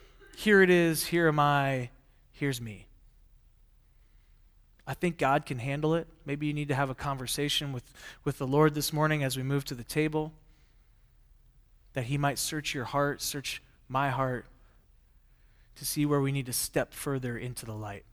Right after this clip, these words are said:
Would you pray with me? God, this morning we,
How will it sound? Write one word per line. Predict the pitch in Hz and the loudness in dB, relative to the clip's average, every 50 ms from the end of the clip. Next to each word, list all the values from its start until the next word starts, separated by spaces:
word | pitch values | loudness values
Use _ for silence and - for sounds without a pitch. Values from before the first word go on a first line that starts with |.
| - - - - - - - - - | -20 -20 -20 -20 -20 -20 -20 -14 -8
Would | - 143 | -6 -4
you | 156 151 | -4 -4
pray | - 147 127 113 | -4 -4 -4 -4
with | 110 107 - | -6 -10 -12
me? | 117 110 104 107 - _ _ - - - - _ - - - - - - - _ - - - - _ - _ _ _ - - - _ - - - - - - - - - - - - - - - - - - - - - - - - - - _ _ - - - - - - - _ - - - - _ - - - - - - - - - - - - - - - _ | -14 -16 -16 -18 -20 _ _ -20 -20 -20 -20 _ -20 -20 -20 -20 -20 -20 -20 _ -20 -20 -20 -20 _ -20 _ _ _ -20 -20 -20 _ -20 -20 -20 -20 -20 -20 -20 -20 -20 -20 -20 -20 -20 -20 -20 -20 -20 -20 -20 -20 -20 -20 -20 -20 -20 -20 _ _ -20 -20 -20 -20 -20 -20 -20 _ -20 -20 -20 -20 _ -18 -14 -14 -14 -14 -16 -20 -20 -20 -20 -20 -20 -20 -20 -6 _
God, | - 170 160 151 | 4 4 6 6
this | 147 139 - | 4 0 2
morning | 160 160 160 160 156 147 139 131 | 2 4 4 4 4 2 0 -2
we, | 127 127 123 123 120 | -2 -2 -2 -4 -4